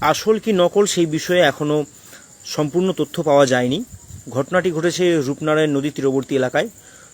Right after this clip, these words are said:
তো সেই কারণেই কিন্তু একটা দুশ্চিন্তার, আহ, ভাঁজ থাকছে কপালে, এবং, আহ, সামনেই আসছে নির্বাচন, এবং সেই নির্বাচনের পূর্বে এই ধরনের ঘটনা, যা কিন্তু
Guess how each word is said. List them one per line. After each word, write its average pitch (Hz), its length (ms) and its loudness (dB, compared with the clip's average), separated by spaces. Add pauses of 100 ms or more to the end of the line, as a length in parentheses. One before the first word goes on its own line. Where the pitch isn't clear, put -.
তো 127 220 -4
সেই 165 360 0 (720)
কারণেই 160 300 0
কিন্তু 170 260 -2
একটা 160 240 0
দুশ্চিন্তার, 156 840 0
আহ, 123 160 -6
ভাঁজ 139 280 -2
থাকছে 147 360 -4
কপালে, 165 280 2
এবং, 147 320 0
আহ, 139 120 -2
সামনেই 139 400 -2
আসছে 139 240 -6
নির্বাচন, 135 460 -2 (360)
এবং 147 120 -4
সেই 160 160 -2
নির্বাচনের 160 520 0 (120)
পূর্বে 156 240 -2
এই 135 260 -2
ধরনের 139 340 -2
ঘটনা, 135 460 -2
যা 131 360 2
কিন্তু 139 380 -6